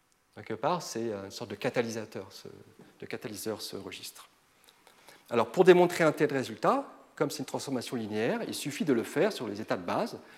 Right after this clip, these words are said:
et en étant par linéarité. Donc, prenons le circuit, euh, la transformation unitaire U F, et mettons en entrée x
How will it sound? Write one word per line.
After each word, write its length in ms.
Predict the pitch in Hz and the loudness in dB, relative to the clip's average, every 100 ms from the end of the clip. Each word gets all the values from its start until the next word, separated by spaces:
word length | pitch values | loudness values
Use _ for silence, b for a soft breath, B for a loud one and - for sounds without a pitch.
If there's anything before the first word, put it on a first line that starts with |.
| B | B
et 80 | 104 | -8
en 80 | 101 | -8
étant 240 | 104 170 | -4 -4
par 180 | 170 127 | -2 -2
linéarité. 480 | 127 127 107 87 90 - B B B - | 2 0 0 -10 -16 -20 B B B -8
Donc, 160 | 101 | -6
prenons 420 | - 143 131 - - - - b b b | 4 6 6 2 -6 -18 -20 b b b
le 100 | 110 | -6
circuit, 500 | 110 - - 113 262 - B B B B B - | -2 -4 -4 0 0 -2 B B B B B -6
euh, 500 | 107 107 101 98 92 87 92 - - 110 _ _ _ _ _ _ _ - 104 | -2 0 0 -2 -6 -8 -14 -16 -18 -20 _ _ _ _ _ _ _ -14 -12
la 60 | |
transformation 460 | - - 120 - 127 | -8 -6 -4 -2 -2
unitaire 560 | 113 113 120 131 127 113 98 | 0 -2 -2 4 4 4 -2
U 280 | 104 110 196 | -2 6 6
F, 120 | - | 6
et 20 | 110 | 0
mettons 320 | 120 143 156 | 0 -2 -2
en 80 | 117 | -2
entrée 300 | 147 - - | -2 -4 0
x 360 | - - - | 0 0 -4